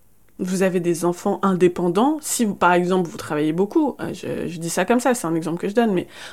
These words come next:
par exemple, si vous travaillez beaucoup, vous allez vous rendre compte que vous allez avoir des enfants qui, justement, sont très indépendants et qui n'auront pas besoin d'être avec vous vingt-quatre heures sur vingt-quatre.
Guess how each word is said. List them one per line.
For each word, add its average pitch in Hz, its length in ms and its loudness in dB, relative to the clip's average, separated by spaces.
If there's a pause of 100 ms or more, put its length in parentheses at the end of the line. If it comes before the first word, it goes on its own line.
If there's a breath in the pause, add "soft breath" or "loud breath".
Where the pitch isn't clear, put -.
par 180 120 -2
exemple, 185 180 0
si 185 120 -6
vous 175 100 -10
travaillez 156 400 -4
beaucoup, 185 380 -2
vous 170 200 -2
allez 156 140 2
vous 156 140 -2
rendre 170 180 -2
compte 247 160 0
que 240 100 -6
vous 165 200 -4
allez 160 140 2
avoir 160 280 0
des 156 220 -4
enfants - 240 -2
qui, 160 160 -6
justement, 196 400 -2
sont - 160 -6
très 240 300 2
indépendants 180 640 0 (960 soft breath)
et 180 60 -4
qui 185 120 -4
n'auront 170 300 2
pas 262 180 6
besoin 190 560 4
d'être 170 400 -2 (140)
avec 170 260 0
vous 208 400 2
vingt-quatre 180 400 2
heures 196 60 -4
sur - 160 -4
vingt-quatre. 202 540 -2